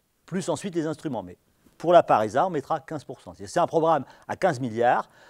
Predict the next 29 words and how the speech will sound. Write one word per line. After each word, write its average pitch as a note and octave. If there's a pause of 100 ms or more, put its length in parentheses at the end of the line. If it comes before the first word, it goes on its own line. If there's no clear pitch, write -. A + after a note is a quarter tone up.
(120)
À C#3+
un E3
milliard, D#3
ça C3
coûtera -
cent F#3+
cinquante D3+
millions A#2
d'euros G#2+
à -
la A2
France. - (1700)
Et D3
puis, G#3
il -
y A#3+
a -
des F3
programmes E3
facultatifs E3
dans C#3+
lesquels B2+
on A#2+
va E3+
ou D#3+
on F#3+
ne E3+
va E3+
pas. -